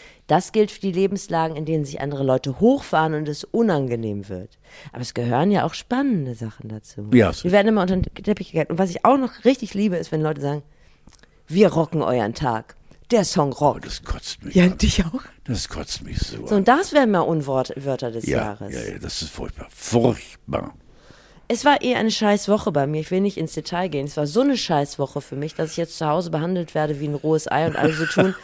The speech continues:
Speaker 2: <laughs>
Speaker 1: als wäre meine gesamte Familie in einem Mähdrescher ums Leben gekommen. So ungefähr werde ich behandelt. Was, mir wird alles abgenommen, ich werde in Watte gepackt.
Speaker 2: Bist du
Speaker 1: Es wär
Speaker 2: schwanger?
Speaker 1: schön. <laughs> Carlo,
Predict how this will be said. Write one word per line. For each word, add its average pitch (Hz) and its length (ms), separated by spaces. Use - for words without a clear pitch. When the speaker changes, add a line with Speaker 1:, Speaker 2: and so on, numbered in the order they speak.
Speaker 2:
<laughs> - 220
Speaker 1:
als - 400
wäre 175 340
meine 165 340
gesamte 165 380
Familie 165 420
in 147 120
einem 139 220
Mähdrescher 165 540
ums 135 220
Leben 147 260
gekommen. 127 380
So 233 160
ungefähr 190 340
werde 156 140
ich 147 100
behandelt. 139 400
Was, 147 140
mir 156 140
wird 143 120
alles 123 220
abgenommen, 131 640
ich 120 140
werde 120 160
in 120 100
Watte 127 220
gepackt. - 340
Speaker 2:
Bist 123 160
du 120 40
Speaker 1:
Es - 120
wär 220 160
Speaker 2:
schwanger? - 100
Speaker 1:
schön. 240 300
<laughs> - 1600
Carlo, 117 500